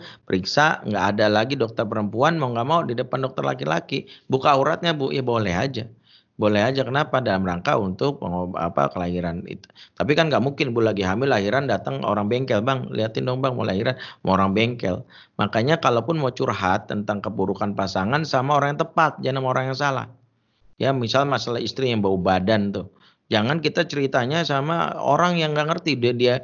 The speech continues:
yang kita ceritain aja baunya lebih bau daripada istri kita. Ya jangan. Kita cerita malah, "Dok, mau tanya, Dok, ya, kalau istri bau badan gimana caranya?" Jadi gitu solusinya. Termasuk kalau bercerita tentang, uh, akhlak yang buruk, yang kasar. Cerita seperti itu sama ustadz atau sama, uh,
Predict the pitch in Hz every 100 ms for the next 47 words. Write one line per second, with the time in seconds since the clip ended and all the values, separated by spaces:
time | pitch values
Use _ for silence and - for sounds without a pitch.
0 | - - - 120 131 120 127 127 123 139
1 | 170 127 127 165 123 123 156 135 127 127
2 | 127 131 156 - - - 90 87 87 101
3 | 90 - _ _ - 104 107 101 107 131
4 | 95 92 92 123 135 107 - 78 87 110
5 | 131 - 98 90 - _ - - _ -
6 | 90 92 98 - 90 98 95 85 85 98
7 | 131 113 117 107 131 180 196 196 160 139
8 | 131 127 151 117 117 - _ _ - 113
9 | 104 151 - 110 107 107 113 110 127 117
10 | 107 107 95 104 104 98 73 98 98 98
11 | 107 117 104 92 95 92 95 95 - 101
12 | 123 113 117 107 104 156 131 127 160 -
13 | - - 98 - 147 147 117 110 113 104
14 | 101 95 95 90 90 76 90